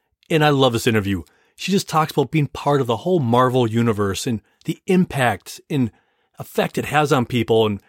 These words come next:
makes you feel welcome. You don't, if you're feeling alone, so many of these stories make you see, "I'm not alone," and just, you know, celebrate the s-, people around you, all that good stuff. Here's that interview.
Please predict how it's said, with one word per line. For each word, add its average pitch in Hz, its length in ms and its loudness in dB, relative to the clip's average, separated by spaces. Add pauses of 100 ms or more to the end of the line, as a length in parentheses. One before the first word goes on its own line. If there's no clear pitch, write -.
(240)
makes 165 260 -2
you 151 60 -4
feel 151 480 2
welcome. 117 720 0 (280)
You 135 80 -6
don't, 131 240 -2
if 139 180 -4
you're 127 80 -2
feeling 160 300 0
alone, 131 580 0 (480)
so - 180 0
many 165 100 2
of 160 40 0
these 147 120 -2
stories 139 340 0
make 127 200 -2
you 113 60 -8
see, 135 360 -4 (320)
"I'm 139 180 0
not 123 240 2
alone," 104 380 0
and 104 220 -6 (460)
just, - 320 -4 (100)
you - 100 -16
know, 104 220 -4
celebrate 175 460 0
the 113 80 -6
s-, - 140 -10 (120)
people 165 240 0
around 110 420 2
you, 95 180 -4 (200)
all 202 160 2
that 135 160 2
good 110 180 -2
stuff. - 380 -4 (380)
Here's 220 200 0
that 123 120 2
interview. 95 360 -2